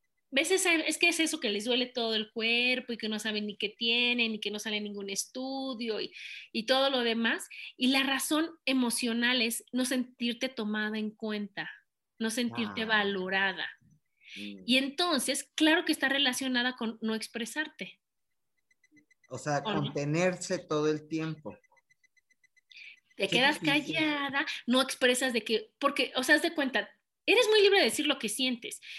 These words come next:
Speaker 1: Y entonces, si yo le digo a mis hijos, "Ay, hijos, es que siento que no me hacen caso,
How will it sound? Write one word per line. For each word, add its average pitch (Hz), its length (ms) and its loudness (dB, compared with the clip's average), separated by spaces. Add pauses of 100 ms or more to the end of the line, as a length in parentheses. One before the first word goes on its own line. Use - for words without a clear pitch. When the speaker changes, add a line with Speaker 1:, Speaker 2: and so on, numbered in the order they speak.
(140)
Speaker 1:
Y - 80 4
entonces, 277 320 2
si 262 120 0
yo 302 120 4
le 302 160 4
digo 277 140 -2
a 269 60 0
mis 262 140 -2
hijos, 311 200 -4
"Ay, 339 200 6
hijos, 311 200 2
es 311 120 0
que - 100 2
siento 330 300 2
que 277 120 -2
no 262 100 0
me 269 120 0
hacen 254 240 -2
caso, 202 440 -4